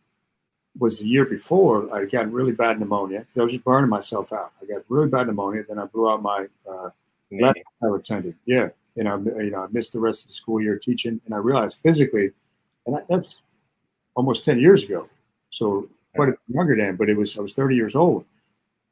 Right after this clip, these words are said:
Speaker 1: But I, I, I couldn't sustain what I was, I knew, and we knew, I said, "Okay, you gotta pick,"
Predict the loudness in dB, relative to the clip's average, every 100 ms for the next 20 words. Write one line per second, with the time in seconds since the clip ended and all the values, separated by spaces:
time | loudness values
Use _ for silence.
0 | _ _ 2 4 4 2 0 -2 -4 0
1 | 2 2 0 -6 -2 0 2 0 -2 -4
2 | 0 4 4 2 -2 2 6 8 8 8
3 | 4 0 0 0 0 2 0 2 0 0